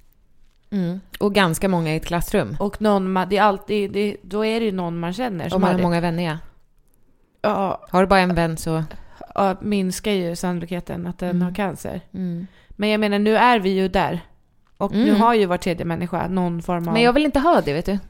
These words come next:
Speaker 2: Nej, men det förstår jag väl. Men om du skulle gå inåt i dig själv och tänka och känna, nu vet jag inte om man kan känna,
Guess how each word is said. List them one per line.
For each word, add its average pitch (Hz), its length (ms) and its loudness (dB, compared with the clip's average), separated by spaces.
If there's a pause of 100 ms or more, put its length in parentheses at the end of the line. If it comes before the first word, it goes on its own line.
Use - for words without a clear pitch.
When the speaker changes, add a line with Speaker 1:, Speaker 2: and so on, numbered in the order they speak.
(320)
Speaker 2:
Nej, 233 120 -6
men 247 100 -4
det 320 100 -4
förstår 185 280 -6
jag 160 120 -2
väl. 190 220 -4 (500)
Men 226 320 -4
om 233 200 0
du 240 100 0
skulle 233 420 0 (120)
gå 220 280 0
inåt 180 640 -2 (840)
i - 120 -2
dig 196 100 0
själv 170 380 -4 (1080)
och 190 140 -4
tänka 185 340 0
och 170 60 0
känna, 170 440 -2 (1400)
nu 226 140 0
vet 214 180 4
jag 214 60 4
inte 202 100 0
om 185 60 0
man 180 100 0
kan 196 80 -2
känna, 190 240 -2